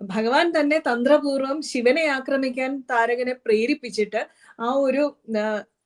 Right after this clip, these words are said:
അധർമ്മം ഉണ്ടാക്കിയെടുത്തിട്ട് സർവ്വദേവതകളും കൂടി വന്നിട്ടാണ് പിന്നീട് ഹനിക്കുന്നത്. അപ്പം ഈ താരകന്റെ ഉള്ളില് ശക്തി ഉണ്ടായിരുന്നു എന്നും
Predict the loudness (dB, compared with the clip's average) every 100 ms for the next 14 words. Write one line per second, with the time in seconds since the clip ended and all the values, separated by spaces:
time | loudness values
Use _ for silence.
0 | _ _ -10 -6 -2 2 4 2 -2 -2
1 | 2 6 6 6 0 0 0 2 4 4
2 | 2 _ -4 -2 2 2 2 -4 0 0
3 | 0 -4 -4 -6 -6 -6 -6 -4 -6 -6
4 | -8 -6 -2 0 -2 -8 _ _ -4 -2
5 | -2 -2 -2 -2 -4 -6 -8 -8 -6 2
6 | 2 4 4 4 6 4 4 2 -2 -4
7 | 0 2 2 4 2 2 -2 0 -2 -2
8 | -6